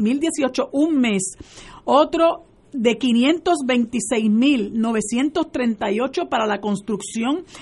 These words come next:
de la Capilla Ecuménica del Senado, con vigencia de veintitrés de octubre del diecisiete, un mes después de María,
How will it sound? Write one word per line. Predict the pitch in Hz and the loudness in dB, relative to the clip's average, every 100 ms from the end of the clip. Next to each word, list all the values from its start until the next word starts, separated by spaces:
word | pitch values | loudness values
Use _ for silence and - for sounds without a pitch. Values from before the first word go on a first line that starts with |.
| - - | -16 -2
de | 240 | 2
la | 233 220 | 2 2
Capilla | 214 208 254 302 339 | 0 0 -2 2 2
Ecuménica | 285 - 214 202 277 330 359 349 233 | 0 0 0 2 0 0 -2 -4 -2
del | 240 220 | -2 -2
Senado, | 196 - 214 196 220 269 226 196 143 - - - | -4 -2 0 0 0 0 0 0 -2 -10 -20 -4
con | 247 233 | 0 2
vigencia | 214 214 277 294 277 220 | 2 2 2 2 0 -2
de | 202 | -2
veintitrés | 196 190 190 185 214 262 | 0 -2 -4 -4 -2 0
de | 302 | 0
octubre | 302 - 285 262 | -2 -2 -2 0
del | 208 196 | 0 -2
diecisiete, | 170 233 285 311 269 240 233 226 214 202 277 - - - - | -2 -2 0 0 -2 -2 -2 -2 0 -2 -2 -8 -20 -20 -4
un | 220 277 262 | 2 4 6
mes | 240 294 | 6 4
después | 254 208 - 226 254 247 | 4 0 2 4 4 4
de | 262 | 4
María, | 208 180 214 190 160 | 4 4 2 2 -2